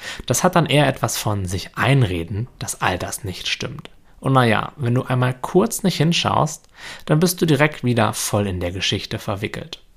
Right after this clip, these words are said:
Das kennt, glaub ich, fast jeder von uns. Deshalb bin ich auch kein großer Freund von Techniken,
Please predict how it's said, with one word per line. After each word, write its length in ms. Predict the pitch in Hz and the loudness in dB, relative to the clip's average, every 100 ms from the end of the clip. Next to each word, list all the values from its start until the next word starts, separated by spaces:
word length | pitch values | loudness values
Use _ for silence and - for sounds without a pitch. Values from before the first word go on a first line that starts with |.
| - | -8
Das 140 | 98 | -2
kennt, 200 | - 107 | 2 2
glaub 200 | 101 95 | 0 -4
ich, 240 | 104 - - | -6 -12 -16
fast 360 | - 98 - - | -6 -4 -4 -4
jeder 240 | 95 - | -4 -4
von 180 | - - | -8 -10
uns. 320 | 85 - - _ _ _ - - - - - | -10 -12 -16 _ _ _ -16 -12 -10 -6 0
Deshalb 280 | - 147 | 2 4
bin 140 | 135 131 | 4 2
ich 160 | 127 | 2
auch 220 | 117 - - | 0 0 -4
kein 380 | - 160 190 | -2 2 2
großer 360 | 151 123 131 113 | 4 2 2 -2
Freund 360 | - - 104 - | -6 -2 -2 -2
von 220 | 98 95 | -4 -2
Techniken, 720 | - 165 - 95 98 110 147 | -2 -2 -4 -4 -2 -2 -2